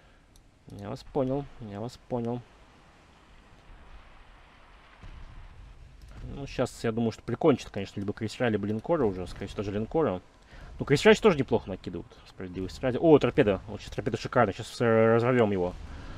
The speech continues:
Да, все пять в эсминец, э, эсминцу хана. Прекрасно.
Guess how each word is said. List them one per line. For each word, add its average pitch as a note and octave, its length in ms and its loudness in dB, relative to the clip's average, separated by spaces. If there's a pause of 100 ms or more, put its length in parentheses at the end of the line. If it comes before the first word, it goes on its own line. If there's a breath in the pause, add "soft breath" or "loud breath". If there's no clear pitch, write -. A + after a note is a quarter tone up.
(380 loud breath)
Да, C3+ 180 8
все - 200 2
пять A#2+ 240 2
в G#2 60 -4
эсминец, D3+ 600 -4
э, G2+ 280 0
эсминцу A#2 360 -6
хана. G2 480 -6
Прекрасно. F#2+ 460 -10